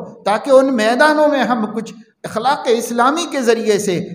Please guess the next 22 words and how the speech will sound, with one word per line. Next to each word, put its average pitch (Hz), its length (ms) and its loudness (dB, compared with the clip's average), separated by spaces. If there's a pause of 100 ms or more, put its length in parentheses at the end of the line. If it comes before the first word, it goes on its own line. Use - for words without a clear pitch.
(160)
इस्लाम 185 400 -4
का 160 140 -6
सही 165 300 -8
तारुफ 151 460 -4
करा 156 260 -2
सकें 143 640 -10
और 156 100 -2
वहाँ 262 300 -2
पहुँच 294 480 0
कर 262 160 4
बता 208 300 0
सकें 175 400 -6 (200)
कि - 160 -10
एक 156 140 -6
मुस्लिम 175 360 -8
डॉक्टर 156 360 -6
ऐसा 147 300 -8
होता 156 280 -6
है, 156 180 -6 (320)
मुस्लिम 220 360 -4
इंजीनियर 185 480 -4
की 180 160 -6